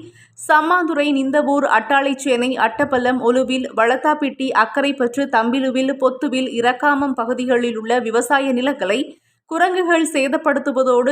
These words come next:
கடைகளில் உள்ள பொருட்களை நாசப்படுத்தி விற்பனைக்காக வைக்கப்பட்டுள்ள பழங்களையும் உண்டு வீணாக்குவதாக குற்றச்சாட்டுகள் முன்வைக்கப்படுகின்றன.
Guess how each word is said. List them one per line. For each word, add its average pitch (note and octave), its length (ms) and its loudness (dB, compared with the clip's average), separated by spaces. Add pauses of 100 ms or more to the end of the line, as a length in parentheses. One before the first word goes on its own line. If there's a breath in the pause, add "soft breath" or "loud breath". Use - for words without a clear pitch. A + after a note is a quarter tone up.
(160)
கடைகளில் C#4 500 0
உள்ள B3+ 140 0
பொருட்களை A#3+ 580 0
நாசப்படுத்தி G3+ 680 -2 (340)
விற்பனைக்காக C#4 720 0
வைக்கப்பட்டுள்ள C4 560 0
பழங்களையும் B3+ 800 0
உண்டு A#3+ 180 -2
வீணாக்குவதாக A#3+ 960 0
குற்றச்சாட்டுகள் D4 760 0
முன்வைக்கப்படுகின்றன. A3+ 880 -2